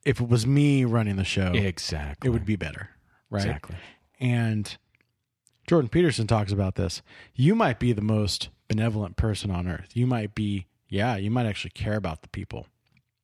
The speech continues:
Speaker 1: And when you get to the top, you might do a great job. But somebody's gonna wanna kill you because someone else is gonna think they can do it better than you. And they might not be as nice to the people as you are. So when you,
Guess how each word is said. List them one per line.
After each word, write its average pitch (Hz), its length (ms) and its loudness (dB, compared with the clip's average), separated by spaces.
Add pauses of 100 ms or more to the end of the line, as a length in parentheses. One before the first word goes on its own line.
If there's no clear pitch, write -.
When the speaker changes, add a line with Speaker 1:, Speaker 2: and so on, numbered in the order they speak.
(140)
Speaker 1:
And 120 100 2
when 123 80 2
you 127 60 0
get 143 160 2
to - 60 -6
the 110 100 -2
top, 131 420 2
you 120 60 2
might 107 200 0
do 101 140 0
a 90 40 -2
great 76 240 -4
job. - 360 -6 (640)
But 120 120 0
somebody's 131 400 4
gonna 107 160 0
wanna 87 260 -6
kill - 180 -8
you - 100 -14 (840)
because 113 240 0
someone 135 280 2
else 113 240 0
is 104 60 -6
gonna 101 180 0
think 98 200 -4
they 95 120 -2
can 92 100 -6
do 92 80 -4
it 90 80 -10
better 95 200 -4
than 90 120 -8
you. 95 120 -12 (1000)
And 120 360 0
they 127 300 2
might 120 260 0
not 104 240 -4
be 110 240 0
as 98 240 -2
nice 95 260 -2
to - 100 -10
the 95 100 -10
people 98 280 -4
as 92 140 -6
you 95 120 -4
are. - 160 -12 (920)
So 135 220 4
when 123 200 2
you, 127 400 4